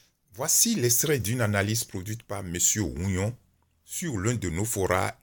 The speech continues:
élus pour vous. Vous lirez son texte en bas de page. En voici quelques extraits, je cite. « Le noir contemporain reste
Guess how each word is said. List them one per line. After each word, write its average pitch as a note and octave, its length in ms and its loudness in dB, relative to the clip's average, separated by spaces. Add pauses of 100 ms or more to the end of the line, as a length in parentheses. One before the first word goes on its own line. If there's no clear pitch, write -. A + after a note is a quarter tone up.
élus G2+ 260 -6
pour D#2 240 -10
vous. C#2+ 300 -10 (1300)
Vous A#2 160 -8
lirez A2 360 2
son G2 220 4
texte - 460 0 (1400)
en G2+ 100 -10
bas G2+ 420 -2 (100)
de - 100 -12
page. - 600 -14 (1400)
En C3+ 80 -6
voici D3+ 460 4
quelques D3 420 -6
extraits, F2+ 400 -2
je E2+ 160 -4
cite. « - 540 4 (960)
Le F2 140 -10
noir E3 400 0
contemporain A#2+ 680 -2
reste - 440 4